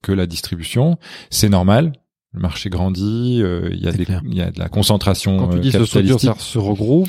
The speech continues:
Speaker 3: ou
Speaker 1: Bah, il y a
Speaker 3: pas
Speaker 1: des, il y a
Speaker 3: forcément ?
Speaker 1: des alliances,
Speaker 3: Ouais, voilà.
Speaker 1: il y a des rachats d'entreprises. Euh,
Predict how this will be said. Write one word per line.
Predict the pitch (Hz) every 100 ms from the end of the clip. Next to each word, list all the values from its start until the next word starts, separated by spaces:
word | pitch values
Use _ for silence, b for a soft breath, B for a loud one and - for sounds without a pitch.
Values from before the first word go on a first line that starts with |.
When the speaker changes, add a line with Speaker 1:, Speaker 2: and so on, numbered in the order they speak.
| -
Speaker 3:
ou | 123 113
Speaker 1:
Bah, | 110 110
il |
y | 107
a |
Speaker 3:
pas | 98
Speaker 1:
des, | 104
il | 104 98
y |
a | 98
Speaker 3:
forcément ? |
Speaker 1:
des | 101 90
alliances, | 95 101 120 123
Speaker 3:
Ouais, | 113 123
voilà. | 104
Speaker 1:
il |
y | 101
a |
des | 92 90
rachats | 90 95 101
d'entreprises. | 95 92 101 92 120 120 127 127 113
Euh, | 101 92 90